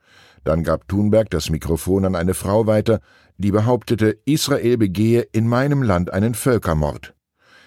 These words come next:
Israel greife gezielt Krankenhäuser und Zivilisten an, sagte die Frau. Manche Teilnehmer reagierten empört auf die Anschuldigungen.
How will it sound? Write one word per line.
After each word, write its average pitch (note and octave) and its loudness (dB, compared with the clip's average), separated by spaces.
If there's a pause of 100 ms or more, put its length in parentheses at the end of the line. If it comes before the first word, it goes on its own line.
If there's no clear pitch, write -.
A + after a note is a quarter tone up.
(140)
Israel C#3+ 2
greife G#2 0
gezielt F2 -4
Krankenhäuser G#2+ 0
und G2 -2
Zivilisten C3 0
an, D2+ -2
sagte E2 -2
die D#2 -2
Frau. D2 -4 (720)
Manche C3+ -2
Teilnehmer B2 2
reagierten G2+ 0
empört A#2 -2
auf C#2+ -6
die E2+ -2
Anschuldigungen. D#2 -2